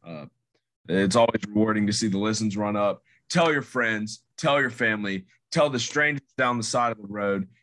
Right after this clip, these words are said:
tell your neighbors, tell anybody and everybody. Go listen to On the Hill podcast. We're bringing it, bringing the action for you guys. Uh, again, follow us on Instagram if you do not at On the Hill Pod.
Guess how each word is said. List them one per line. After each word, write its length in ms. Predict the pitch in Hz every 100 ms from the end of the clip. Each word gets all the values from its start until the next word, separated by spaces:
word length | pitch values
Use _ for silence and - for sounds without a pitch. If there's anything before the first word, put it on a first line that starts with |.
| _
tell 180 | 170 147
your 140 | 127
neighbors, 580 | 110 127 131 107 98 95 _ _ -
tell 180 | 135 110
anybody 520 | 151 170 151 151 147
and 100 | 131
everybody. 520 | 123 120 110 110 107
Go 260 | 95 120 139
listen 360 | 143 123 131 120
to 120 | -
On 240 | 117 135
the 60 | 139
Hill 220 | 139 120
podcast. 760 | 135 127 123 127 123 123 - _ _ _ 101
We're 80 |
bringing 320 | 95 123 135 135
it, 200 | 123 - _ _
bringing 260 | 120 156 147
the 100 | 135
action 340 | 135 127 120
for 220 | 117 131
you 80 | 131
guys. 460 | 123 120 120 113 -
Uh, 220 | 101 101 - -
again, 480 | 113 92 127 147
follow 340 | 170 120 117 117
us 120 | -
on 100 | 110
Instagram 500 | 120 120 127 131 123
if 140 | 113
you 80 | 117
do 200 | 98 123
not 320 | 123 131 175 -
at 160 | 113 -
On 200 | 117 117
the 60 |
Hill 140 | 120 104
Pod. 360 | 123 117 117